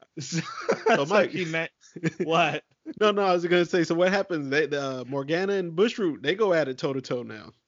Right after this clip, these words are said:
Speaker 1: Yeah, she, um, she sends Eek and Squeak at him. And again, this is the first time they mention Eek and Squeak.
Speaker 2: Mm-hmm.
Speaker 1: She has them attack him, and for a split second, there are three bats attacking Bushroot. Animation mistake. Um,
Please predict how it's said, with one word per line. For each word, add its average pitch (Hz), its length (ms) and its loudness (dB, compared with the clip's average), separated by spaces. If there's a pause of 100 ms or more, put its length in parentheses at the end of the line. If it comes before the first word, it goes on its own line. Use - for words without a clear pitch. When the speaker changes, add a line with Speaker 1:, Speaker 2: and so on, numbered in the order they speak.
(100)
Speaker 1:
Yeah, 190 560 0
she, 175 460 -8
um, 160 460 -6
she 180 200 -12
sends 208 240 -10
Eek 226 160 -10
and 180 100 -10
Squeak 214 320 -10
at 127 200 -2
him. 165 180 -10 (400)
And 170 100 0
again, 190 360 2
this 160 200 -6
is 165 80 -14
the 170 100 -8
first 170 380 -6
time 165 240 -4
they 151 120 -4
mention 147 320 -8
Eek 139 180 -10
and 117 100 -10
Squeak. - 480 -8 (400)
Speaker 2:
Mm-hmm. 127 260 -8
Speaker 1:
She 147 220 -4
has 147 200 0
them 143 120 -6
attack 165 400 -4
him, 135 220 -10 (260)
and 175 180 -2
for 190 200 0
a 156 40 -2
split 240 500 -4
second, 185 540 -6 (360)
there 165 160 2
are 151 40 2
three 180 440 -6
bats 165 400 -2
attacking 131 460 -6
Bushroot. 131 440 -6 (140)
Animation 151 500 -2
mistake. 120 480 -8 (420)
Um, 127 560 -2